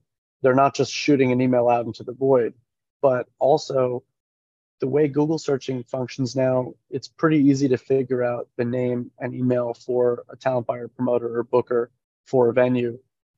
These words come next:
um, you know, in this day and age, to try to personalize it either directly to them or at least to know their name when you're reaching out. Um, so it's some, to me, it's a lot of the little touches. But, uh, in terms of the actual content, you know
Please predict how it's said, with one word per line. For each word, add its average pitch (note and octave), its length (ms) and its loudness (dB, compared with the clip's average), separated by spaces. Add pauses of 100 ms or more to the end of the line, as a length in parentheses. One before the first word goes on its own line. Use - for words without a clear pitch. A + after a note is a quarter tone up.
um, A#2+ 400 -2 (160)
you C3 100 -6
know, B2 140 -2
in B2 80 -4
this B2 160 -6
day B2 180 -2
and A#2+ 120 -4
age, B2 500 -10
to - 100 -20
try B2+ 200 -2
to A#2 60 -4
personalize A#2+ 720 -2
it B2 200 -4 (260)
either B2+ 240 2
directly B2 500 0
to F3+ 240 0
them D3+ 280 4
or C3 140 0
at C3 140 -6
least D3+ 220 -2
to D#3 80 -6
know C3+ 120 0
their B2 160 -4
name A#2+ 240 -6
when A#2+ 120 -6
you're A#2+ 120 -14
reaching A#2+ 320 -10
out. A#2 260 -6 (460)
Um, B2 300 -2
so - 160 -2
it's C3 100 -2
some, C#3+ 260 2 (200)
to D3+ 100 -4
me, D3 160 4
it's C3 160 -2
a - 60 -8
lot B2+ 160 2
of A#2+ 60 -8
the B2 60 -6
little B2 240 -6
touches. - 600 -6 (580)
But, C3 420 0
uh, - 320 0
in - 60 -8
terms E3 220 2
of D3 80 2
the C#3 100 6
actual C3+ 340 0
content, C3+ 680 -4
you C3+ 80 -14
know B2+ 220 -14